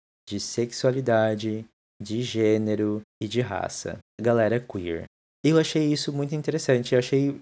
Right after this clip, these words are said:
importante ter esse tipo de local. E quando eu fui assistindo apresenta-, aquelas apresentações e vendo as pessoas performando ali, eu falei,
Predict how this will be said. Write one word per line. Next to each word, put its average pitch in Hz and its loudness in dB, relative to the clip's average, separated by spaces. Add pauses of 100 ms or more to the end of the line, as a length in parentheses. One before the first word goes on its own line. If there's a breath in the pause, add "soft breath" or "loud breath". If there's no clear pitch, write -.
(100)
importante 131 0
ter 120 2
esse 120 -4
tipo - -4
de 120 0
local. 117 2
E 110 -4
quando 123 0 (400)
eu 120 0
fui 120 2
assistindo 120 0
apresenta-, 110 -2 (180)
aquelas 107 2
apresentações 107 -2
e 101 -4
vendo 98 -4
as 92 -6
pessoas - -8
performando 98 -4
ali, 101 2
eu 127 4
falei, 131 2